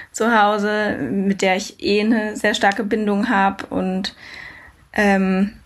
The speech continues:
ja, da ist irgendwie auch sehr viel Austausch und sehr viel Support und gleichzeitig auch dieser Drang nach Differenzierung auch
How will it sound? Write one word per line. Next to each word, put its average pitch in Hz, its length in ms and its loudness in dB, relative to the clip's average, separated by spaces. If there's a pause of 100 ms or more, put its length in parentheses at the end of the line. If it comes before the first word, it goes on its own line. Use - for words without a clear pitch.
(240)
ja, 196 220 4
da 196 140 4
ist 196 140 -2
irgendwie 196 320 0
auch 170 180 2
sehr 196 220 -2
viel 208 200 -2
Austausch 190 640 0
und 190 140 -4
sehr 196 140 -2
viel 208 120 -6
Support 196 600 0
und 196 100 -4
gleichzeitig 196 560 -6
auch 196 140 -4
dieser 190 380 -4
Drang 196 360 0
nach 190 140 -2
Differenzierung 196 920 -2
auch 170 260 -2